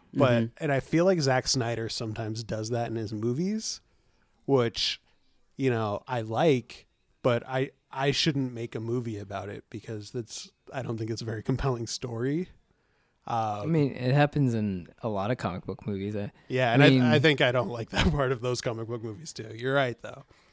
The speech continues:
Speaker 1: I don't think it's,
Speaker 3: Yeah.
Speaker 1: it's a unique Zack Snyder thing. Um,
Speaker 3: It all, it depends. I mean, I was just watching Logan. You know, a lot of that is that when it comes to action, right?
Speaker 2: See, I didn't think about that with that movie. I didn't think like
Speaker 1: Yeah,
Speaker 2: that with
Speaker 1: see,
Speaker 2: that
Speaker 1: I didn't see
Speaker 2: movie.
Speaker 1: that in
Speaker 2: I
Speaker 1: that
Speaker 2: will,
Speaker 1: movie.
Speaker 2: I'll, I'll, I'll s-, tell you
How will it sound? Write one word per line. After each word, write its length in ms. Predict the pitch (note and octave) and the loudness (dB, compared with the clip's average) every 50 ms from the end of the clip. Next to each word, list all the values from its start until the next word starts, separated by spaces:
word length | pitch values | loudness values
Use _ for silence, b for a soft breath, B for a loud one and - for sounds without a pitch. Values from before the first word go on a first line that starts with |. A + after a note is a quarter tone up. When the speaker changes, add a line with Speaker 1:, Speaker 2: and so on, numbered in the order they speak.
| b b - | b b 0
Speaker 1:
I 80 | C3+ | 4
don't 160 | C#3 D3+ D#3 | 4 6 6
think 140 | E3 F3 E3 | 6 6 4
it's, 140 | - F#2+ - | 4 4 2
Speaker 3:
Yeah. 60 | D#3+ D#3+ | 2 4
Speaker 1:
it's 180 | D3+ C3+ - | 4 2 2
a 120 | E3+ D#3 C#3+ | 2 0 0
unique 500 | C3 C3 C3 B2 B2 B2 B2 A#2+ A2+ - | 2 2 2 2 2 2 0 0 -2 -2
Zack 320 | A#2+ A#2 A#2 G#2 G2 - | -2 -2 -2 -2 -4 -6
Snyder 380 | - - A#2+ G#2 G#2+ G#2 G#2 G2+ | -8 -8 -6 -8 -8 -8 -8 -10
thing. 340 | - - - - - - - _ _ b b b b b b b b b b b b b b b - | -10 -14 -18 -18 -18 -20 -20 _ _ b b b b b b b b b b b b b b b -6
Um, 320 | - A#2 A#2 A2+ G#2+ G#2 C#3 | -2 0 0 0 2 4 6
Speaker 3:
It 120 | F#3+ A#3 | 6 6
all, 160 | B3 A#3+ A#3 A3+ - - | 6 6 4 0 -4 -6
it 240 | E3 - - F3 E3+ | -8 -6 -6 -2 -2
depends. 440 | A3 A3 - E3+ D3+ E3 E3+ C#3+ - | -2 2 4 4 4 6 4 2 2
I 80 | - B2+ | 2 4
mean, 140 | B2+ B2 | 6 6
I 40 | B2 | 6
was 100 | C3 C3+ | 6 4
just 200 | C#3+ C#3 B2 - | 2 0 0 2
watching 320 | D3 C#3 - - B2+ A#2 A2 | 2 2 2 2 2 2 4
Logan. 720 | G#2 G#2+ A#2+ A#2+ A2+ G#2+ G2 G2 G2 F#2+ G2 G2+ - - _ _ _ _ - | 4 4 4 4 4 4 2 2 0 0 -2 -4 -6 -8 _ _ _ _ -2
You 80 | C3 A#2+ | 0 2
know, 140 | A2+ G#2+ G#2+ | 2 2 2
a 20 | |
lot 200 | G2+ G#2 A2 A2 | 2 2 2 2
of 80 | A2 A2 | 2 2
that 280 | G2+ G2 F#2 - - _ _ _ _ _ _ _ _ - | 0 -2 -2 -4 -8 _ _ _ _ _ _ _ _ 4
is 300 | B2 B2 A#2+ A2+ - - | 6 6 6 4 0 -4
that 420 | - F#2 F2+ F#2 F#2+ G2+ - - | -6 -6 -4 -4 -6 -6 -8 -6
when 180 | - C3+ A#2+ A2+ | -4 -2 -2 -2
it 60 | A2 | -2
comes 220 | - A#2+ A2 A2+ - | -2 -2 -2 -2 -2
to 60 | G2+ | -4
action, 340 | G2 G2 - - - G#2+ G#2+ | -4 -6 -6 -6 -6 -6 -6
right? 300 | G#2+ G#2+ B2+ D#3 G#3 - _ _ _ _ _ _ _ - - - | -4 -6 -6 -6 -8 -10 _ _ _ _ _ _ _ -20 -10 -6
Speaker 2:
See, 220 | - - - C3+ - | -4 -2 -2 -2 0
I 120 | B2+ A#2+ B2+ | 0 0 0
didn't 360 | B2+ A2+ A2+ G#2 - G#2 F#2+ | 0 -2 -2 -4 -4 -6 -6
think 200 | - G2 F#2 - | -8 -8 -10 -8
about 240 | E2+ F#2 F2+ - - | -10 -10 -10 -10 -8
that 240 | F2+ D#2+ - - | -8 -8 -8 -8
with 140 | - E2+ - | -12 -12 -10
that 180 | - - - - | -10 -10 -8 -8
movie. 340 | C#2 D2 - - - F2 F2+ | -10 -10 -8 -10 -10 -8 -8
I 80 | G2 | -6
didn't 160 | G2+ - - | -6 -6 -8
think 160 | - - - - | -10 -12 -10 -6
like 80 | - | -2
Speaker 1:
Yeah, 140 | A#2 A2+ A2 | -2 0 0
Speaker 2:
that 60 | A2 | -2
with 80 | A2 - | -2 -4
Speaker 1:
see, 100 | - - | -4 -4
Speaker 2:
that 80 | A#2+ B2+ | -2 -2
Speaker 1:
I 40 | C3 | 0
didn't 160 | D#3 C#3+ E2 | 0 -2 -2
see 40 | F2+ | -2
Speaker 2:
movie. 80 | B2 B2 | -2 0
Speaker 1:
that 60 | A#2 A2 | 0 0
in 40 | A2 | 2
Speaker 2:
I 100 | G#2+ A2 | 2 2
Speaker 1:
that 100 | A2+ A2+ | 2 0
Speaker 2:
will, 120 | A2 G2+ | -2 -2
Speaker 1:
movie. 340 | A2 G#2+ G2+ - - - - - | -4 -6 -8 -10 -10 -10 -6 -4
Speaker 2:
I'll, 200 | A2 G#2+ G#2+ - - | -4 -4 -4 -6 -8
I'll, 140 | G#2+ - - | -8 -6 -6
I'll 300 | F#2 G2+ G2+ G2 G2 - - | -6 -6 -6 -8 -10 -14 -16
s-, 180 | - - - - | -18 -18 -18 -12
tell 160 | - G#2 F#2 | -10 -8 -6
you 260 | F#2 F2+ F2+ F2 F2+ | -6 -6 -6 -6 -8